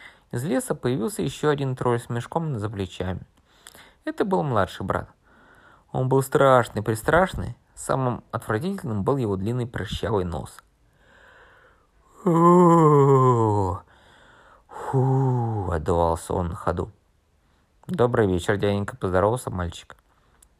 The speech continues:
«Який ты карлик», сказал тролль и стал принюхиваться. «Я не карлик, я мальчик».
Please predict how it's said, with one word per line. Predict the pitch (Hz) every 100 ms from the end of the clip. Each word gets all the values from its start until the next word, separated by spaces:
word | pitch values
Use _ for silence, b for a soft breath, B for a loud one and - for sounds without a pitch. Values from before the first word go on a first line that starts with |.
| _ -
«Який | 143 98
ты | 95 98
карлик», | - 107 98 87 - _ _ _ _ _ _ _ _
сказал | - - 92 90
тролль | 87 117 123
и | 107
стал | - 92
принюхиваться. | 107 95 92 87 - - - -
«Я | 90
не | 92 92
карлик, | 117 120 98 -
я | 101
мальчик». | 98 90 - -